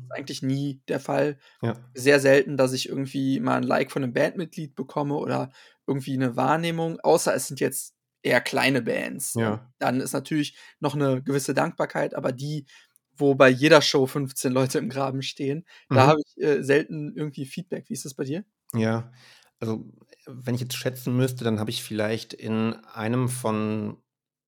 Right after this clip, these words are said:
Speaker 2: fünfzig Postings mal eine Reaktion von einer Band oder einem Bandmitglied.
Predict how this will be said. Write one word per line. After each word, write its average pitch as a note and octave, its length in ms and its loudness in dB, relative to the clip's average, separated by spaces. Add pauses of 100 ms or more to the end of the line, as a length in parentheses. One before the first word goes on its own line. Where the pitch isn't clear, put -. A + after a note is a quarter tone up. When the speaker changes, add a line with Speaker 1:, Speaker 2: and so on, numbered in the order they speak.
(680)
Speaker 2:
fünfzig - 520 -6
Postings A2+ 600 -4
mal G#2 460 -2
eine G#2 360 -4
Reaktion G#2 500 -4
von G#2+ 160 -8
einer F#2+ 100 -6
Band G2 280 -4
oder G2+ 140 -6
einem F#2+ 160 -4
Bandmitglied. G2 640 -6